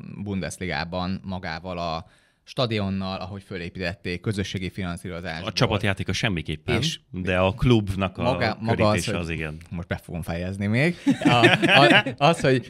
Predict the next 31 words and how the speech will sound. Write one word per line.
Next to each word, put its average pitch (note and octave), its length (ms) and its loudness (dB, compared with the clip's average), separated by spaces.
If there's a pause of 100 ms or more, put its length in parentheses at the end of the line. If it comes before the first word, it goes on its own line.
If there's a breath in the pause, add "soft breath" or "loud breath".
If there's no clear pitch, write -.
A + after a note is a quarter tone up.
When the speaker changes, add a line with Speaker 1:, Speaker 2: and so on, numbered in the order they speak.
(100)
Speaker 1:
mi D3+ 100 4
a C3+ 100 6
pozitív C3 440 4
része A2 380 6
ennek, A2 380 2
az, A2 180 -6
hogy A#2 220 -6
ott C#3+ 180 -2
van B2+ 100 2
egy G#2+ 80 2
ilyen G2+ 180 6
csapat, G#2+ 340 0
ami G#2 160 0
folyamatosan A2 580 0
felülteljesít, G2 840 2
és - 160 -8
igen, G#2+ 180 -6
a F2+ 40 -6
tavalyi G2 200 -2
szezon G2 240 -2
az F2+ 140 -4
inkább G2 280 -8
már F#2+ 100 -6
a F#2 60 -10
kiesés - 380 -8
elleni F#2 220 2
harcról F#2 460 0
szólt, F#2+ 520 -2
de G#2+ 100 0
hát G2 100 0
volt A2+ 340 2